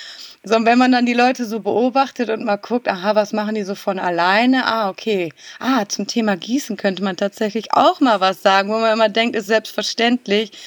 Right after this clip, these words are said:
dass halt der Boden das Wasser braucht und man den Schlauch besser einfach mal eine Zeit lang hinlegt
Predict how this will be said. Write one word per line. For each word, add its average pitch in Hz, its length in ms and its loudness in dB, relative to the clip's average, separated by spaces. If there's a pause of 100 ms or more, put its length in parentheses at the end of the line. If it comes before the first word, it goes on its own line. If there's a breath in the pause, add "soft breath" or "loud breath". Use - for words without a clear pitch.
(460 loud breath)
dass 208 220 2
halt 208 260 2
der 202 100 4
Boden 254 420 4
das 208 240 -2
Wasser 190 320 0
braucht 185 460 2
und 208 100 -2
man 202 160 0
den 196 100 -4
Schlauch 202 300 0
besser 208 300 -2
einfach 202 260 -2
mal 196 80 -2
eine 196 140 -4
Zeit 196 300 0
lang 185 140 0
hinlegt 220 720 0